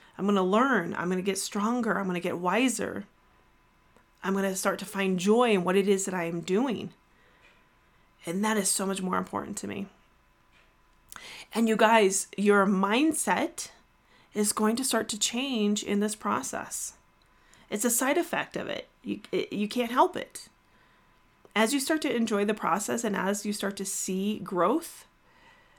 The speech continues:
your mind is gonna start changing about it, and your beliefs are gonna start changing. And it's a pretty incredible thing to see and to witness. So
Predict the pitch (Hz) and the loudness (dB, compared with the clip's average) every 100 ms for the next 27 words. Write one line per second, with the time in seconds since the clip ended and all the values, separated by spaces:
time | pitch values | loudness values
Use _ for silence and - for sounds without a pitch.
0 | _ 196 214 226 247 247 - 226 233 233 | _ 0 2 2 0 0 -2 -4 -2 -4
1 | - 220 226 226 202 175 180 175 - 196 | -4 -4 -4 -4 -4 -4 -6 -8 -4 0
2 | 196 196 220 226 208 220 214 214 - 202 | 2 0 -2 -2 -4 -2 -4 -4 -6 -6
3 | 208 208 190 202 - - - - _ _ | -4 -4 -4 -6 -12 -20 -20 -20 _ _
4 | - 202 190 - 202 196 - 233 226 220 | 0 0 0 -6 -6 -6 -6 -2 0 0
5 | 226 208 208 208 202 190 - 214 208 208 | -2 -4 -4 -4 -4 -4 -8 -6 -4 -6
6 | - _ - 185 196 202 233 185 190 - | -10 _ -10 -8 -4 -4 -4 -6 -8 -10
7 | - _ _ _ _ _ _ _ _ _ | -12 _ _ _ _ _ _ _ _ _
8 | _ _ _ _ _ - - - - _ | _ _ _ _ _ -20 -20 -20 -20 _
9 | _ _ - 240 226 220 | _ _ 2 10 12 12